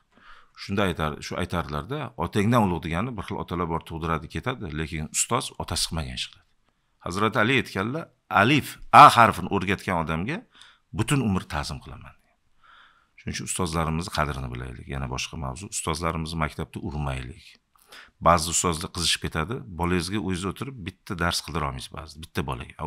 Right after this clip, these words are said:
u o'ttiz oltita, qirqta bolaga dars berib, shunga bilim beryapti. Men ustozlarni juda yaxshi ko'raman, mana ta'zimdaman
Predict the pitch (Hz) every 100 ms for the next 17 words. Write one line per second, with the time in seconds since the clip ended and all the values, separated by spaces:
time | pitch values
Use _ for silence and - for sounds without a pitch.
0 | 90 110 - _ - - - _ 90 -
1 | 90 80 - - - - - 76 71 67
2 | 64 78 76 - 73 107 120 71 69 65
3 | 71 67 69 - - - - - 85 78
4 | - 76 78 76 85 85 - - 73 71
5 | - 82 71 - _ - - - _ -
6 | 95 98 101 87 65